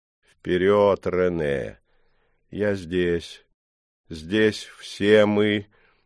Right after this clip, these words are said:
Мы вас поддержим. Раз так, придется идти до конца. Открыл. Опишите подробно все, что вы видите, слышите,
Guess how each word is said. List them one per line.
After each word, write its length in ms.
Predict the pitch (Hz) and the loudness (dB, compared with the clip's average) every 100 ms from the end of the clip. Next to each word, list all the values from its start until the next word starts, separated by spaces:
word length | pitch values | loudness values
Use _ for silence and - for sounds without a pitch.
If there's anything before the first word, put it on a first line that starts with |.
| _ | _
Мы 440 | - 98 104 110 113 | -4 2 2 2 2
вас 340 | 101 107 104 | 2 2 0
поддержим. 1200 | - 107 104 85 85 95 92 90 80 92 92 87 _ _ _ _ _ _ _ _ _ _ | -4 -2 -2 -4 -4 0 0 -2 -4 -4 -6 -8 _ _ _ _ _ _ _ _ _ _
Раз 320 | 78 107 - | -16 -16 -14
так, 220 | - - | -16 -18
придется 520 | _ 104 107 110 - | _ -14 -14 -14 -16
идти 260 | 117 _ 143 | -18 _ -16
до 120 | 107 | -16
конца. 500 | - 113 95 - 82 _ _ _ - - _ | -14 -14 -14 -16 -18 _ _ _ -20 -20 _
Открыл. 580 | - 139 - 117 131 123 _ _ _ _ _ _ _ _ _ _ _ _ _ _ | -10 -8 -2 2 2 0 _ _ _ _ _ _ _ _ _ _ _ _ _ _
Опишите 640 | - 85 90 - 107 95 98 | -8 -6 -6 -8 -8 -8 -4
подробно 600 | 95 90 98 104 95 95 | -4 0 0 0 -2 -4
все, 280 | - 101 | -4 -6
что 280 | 92 - 98 | -6 -6 -4
вы 220 | 87 92 | -2 -4
видите, 720 | 87 73 92 85 101 101 110 | -6 -6 -6 -4 -8 -8 -14
слышите, 920 | 107 - 82 87 85 - 98 - 117 | -16 -10 -6 -4 -6 -8 -14 -14 -18